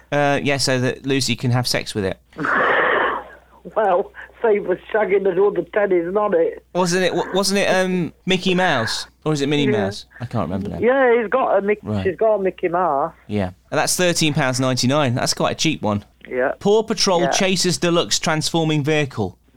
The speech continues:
Speaker 2: I don't know.
Speaker 1: Forty-four pounds ninety-nine. Magic Mixie's Cauldron. What on earth is that? That sounds outrageous.
Speaker 2: No idea.
Speaker 1: You don't need a cauldron, do you, Sue?
Speaker 2: No, no.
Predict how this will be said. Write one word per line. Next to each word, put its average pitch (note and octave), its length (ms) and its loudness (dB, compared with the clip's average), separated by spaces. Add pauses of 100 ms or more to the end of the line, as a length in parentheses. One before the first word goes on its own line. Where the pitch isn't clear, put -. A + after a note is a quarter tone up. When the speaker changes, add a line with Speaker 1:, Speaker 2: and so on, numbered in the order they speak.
Speaker 2:
I B2 80 -16
don't A#2 140 -16
know. B2 240 -6 (680)
Speaker 1:
Forty-four B2+ 460 -2
pounds A#2 240 -2
ninety-nine. A2+ 600 0 (280)
Magic G3 640 0
Mixie's G3 640 2
Cauldron. C3+ 720 0 (560)
What E3 220 -2
on C3+ 80 0
earth C#3+ 200 0
is A#2 180 -2
that? F3 500 -4 (240)
That - 80 -12
sounds A#2+ 280 0
outrageous. A2 800 -2 (140)
Speaker 2:
No A#2 340 -4
idea. B2 520 -2
Speaker 1:
You D#3 180 2
don't D#3+ 160 0
need E3+ 120 2
a D3 60 0
cauldron, C3+ 380 0
do C#3+ 80 0
you, D3 120 2
Sue? A2+ 280 0 (460)
Speaker 2:
No, G3 260 0
no. F3 300 0